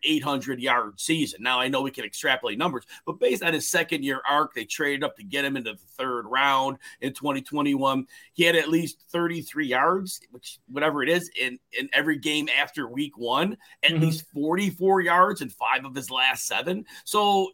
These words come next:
Speaker 1: and his targets started to spike toward the end. So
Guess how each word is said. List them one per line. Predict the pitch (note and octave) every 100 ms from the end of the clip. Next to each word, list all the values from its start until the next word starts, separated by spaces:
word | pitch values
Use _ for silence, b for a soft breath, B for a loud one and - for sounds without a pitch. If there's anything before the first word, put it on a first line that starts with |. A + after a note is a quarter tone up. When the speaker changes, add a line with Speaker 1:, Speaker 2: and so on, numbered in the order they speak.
| _ -
Speaker 1:
and | F3+
his | F3+
targets | - F#3+ A3 A3+ F3+
started | - F#3 F#3+ D#3
to | B2
spike | - - - F3 C#3 -
toward | D3 C3 A#2
the | C#3
end. | C#3 - B B
So | - G3 G3 -